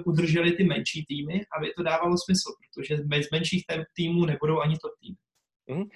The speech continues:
Speaker 2: A zaujímavé je, že sám Christian Horner si pomohol výrokom Rona Dennisa,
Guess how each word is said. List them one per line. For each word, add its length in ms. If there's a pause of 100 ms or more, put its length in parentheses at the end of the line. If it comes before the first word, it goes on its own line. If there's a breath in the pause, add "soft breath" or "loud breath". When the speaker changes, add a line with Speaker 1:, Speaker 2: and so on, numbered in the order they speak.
(140 soft breath)
Speaker 2:
A 60
zaujímavé 500
je, 100
že 220
sám 260
Christian 400
Horner 340
si 320
pomohol 420
výrokom 400
Rona 240
Dennisa, 500